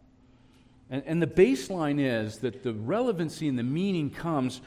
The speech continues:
from the Psalms' connection to Jesus. These Psalms belonged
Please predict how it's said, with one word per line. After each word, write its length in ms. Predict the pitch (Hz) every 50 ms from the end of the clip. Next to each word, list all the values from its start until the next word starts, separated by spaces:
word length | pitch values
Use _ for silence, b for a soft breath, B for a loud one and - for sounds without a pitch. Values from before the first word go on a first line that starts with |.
| B B B -
from 220 | - 151 143 147
the 80 | 139 127
Psalms' 540 | - - - - 175 175 185 185 180 175
connection 640 | - - - 170 151 139 127 123 - - 131 123 117
to 120 | 117 120 113
Jesus. 800 | 107 110 - 143 160 170 147 104 98 76 - - - - - - B B B B B B B -
These 280 | 104 156 208 247 240
Psalms 640 | - - - - 175 160 160 160 156 156 - - - B B B B B B B - -
belonged 540 | - 135 127 123 131 127 120 117 123 120 -